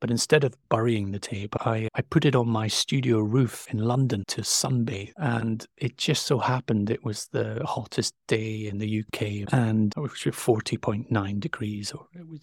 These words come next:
it would certainly over forty. The tape fidelity became weaker, and it created these cracks and these pop and this kind of ugliness, sunburn, of course, these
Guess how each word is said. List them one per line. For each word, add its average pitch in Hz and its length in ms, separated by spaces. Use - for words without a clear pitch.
it - 60
would 120 200
certainly 123 440
over 107 220
forty. 120 520
The 135 220
tape - 380
fidelity 123 880
became 107 500
weaker, 127 640
and 107 420
it - 80
created 110 480
these 143 180
cracks - 760
and 104 140
these 98 260
pop - 220
and 107 300
this - 240
kind 120 400
of 120 160
ugliness, - 840
sunburn, 160 680
of 139 140
course, 160 360
these - 180